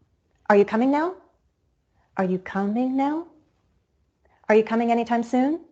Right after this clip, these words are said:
Are you coming anytime soon? Notice how those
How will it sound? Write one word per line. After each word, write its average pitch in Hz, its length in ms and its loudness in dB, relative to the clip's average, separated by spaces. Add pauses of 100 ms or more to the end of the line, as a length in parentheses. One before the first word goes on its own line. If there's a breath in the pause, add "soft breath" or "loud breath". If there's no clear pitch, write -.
(840)
Are 202 80 2
you 202 140 2
coming 240 500 -2
anytime 240 480 -2
soon? 277 440 -2 (1000 soft breath)
Notice 277 360 2
how 233 160 2
those 190 200 2